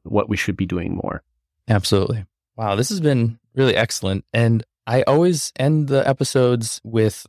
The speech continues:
Speaker 2: a question. If you could give our listeners any advice beyond the textbook, besides all of the great advice you've already given, what would you say?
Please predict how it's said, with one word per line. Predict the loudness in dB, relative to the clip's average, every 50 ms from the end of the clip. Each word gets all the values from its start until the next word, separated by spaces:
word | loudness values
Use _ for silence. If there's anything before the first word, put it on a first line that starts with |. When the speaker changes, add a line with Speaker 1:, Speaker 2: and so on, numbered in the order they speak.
| -8
Speaker 2:
a | -8 -8
question. | -2 0 0 0 0 -2 -6 -4 -2 -2 0 0 -2 -4 _ _ _ _ -10
If | -10 -4 -4
you | -2
could | -2 -2 0
give | 0 0 2 4
our | 4 4
listeners | 4 2 2 0 -4 -2 -2 -2 -4 -4 -10 -10 -2
any | 0 2 2
advice | 2 2 4 2 2 2 0
beyond | -2 -2 0 2 2 4 4 2 2 0 0 -2
the | -6
textbook, | -10 -2 -4 -4 -4 -4 _ -8 -10 -10 -10 _ -20 _ _ _ _ _
besides | -12 -10 -6 -4 -2 0 0 0 0 -2 -4 -6 -8 -2
all | 0 2 2 2
of | 2
the | 0 0
great | 2 2 4 4
advice | 4 4 2 0 0
you've | 0 0
already | 0 2 2 2
given, | 2 2 0 0 0 -4 -4 -6 -6 -8 _ _
what | _ -4 0 0
would | 0 0 0
you | -4
say? | -6 -6 -6 -8 -8 -10 -16